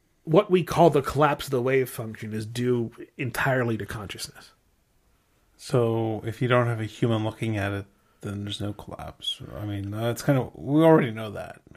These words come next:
Speaker 2: Okay. So, so how is, okay, so is there any way to observe something without consciousness?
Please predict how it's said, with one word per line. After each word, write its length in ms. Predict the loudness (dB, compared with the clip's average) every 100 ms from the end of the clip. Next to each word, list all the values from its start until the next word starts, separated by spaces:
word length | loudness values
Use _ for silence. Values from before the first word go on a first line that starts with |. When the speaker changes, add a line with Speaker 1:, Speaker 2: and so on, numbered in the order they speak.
| -14
Speaker 2:
Okay. 280 | -10 -10 -12 _ _
So, 160 | -20 _ _ _ _ _ _ _ _ _ _ _ -2
so 140 | 0
how 360 | 4 6 6 6
is, 720 | 6 6 4 0 -6 -12 -18 -20 _ _ _ _ _ _ _ _ _ _ _ _ _ _ _ _ _ _ _ _ _ -8
okay, 260 | -6 -6 -10 -6
so 180 | -2 0
is 220 | 2 2
there 180 | 0 -4 -2
any 240 | 2 4
way 180 | 6 6
to 140 | 6
observe 420 | 2 2 2 2 2
something 360 | 0 0 -2
without 280 | -2 -2 -4
consciousness? 840 | -6 -10 -10 -12 -12 -14 -16 -20